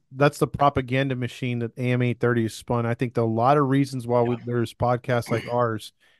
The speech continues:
Speaker 1: and others
Speaker 2: Mm-hmm.
Speaker 1: is because we're tired of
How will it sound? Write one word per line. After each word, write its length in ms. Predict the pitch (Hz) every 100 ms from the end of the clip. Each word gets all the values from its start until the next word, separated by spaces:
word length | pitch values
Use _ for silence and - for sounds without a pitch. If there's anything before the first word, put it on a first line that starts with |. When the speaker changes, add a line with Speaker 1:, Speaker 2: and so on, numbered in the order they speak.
| _ 131
Speaker 1:
and 120 | 117
others 520 | 123 143 113 107 - _ _ _ _ -
Speaker 2:
Mm-hmm. 180 | - 151
Speaker 1:
is 120 | 123
because 720 | 131 120 143 170 120 107 - -
we're 160 | 127
tired 460 | 123 - 131 131 131
of 360 | 127 123 110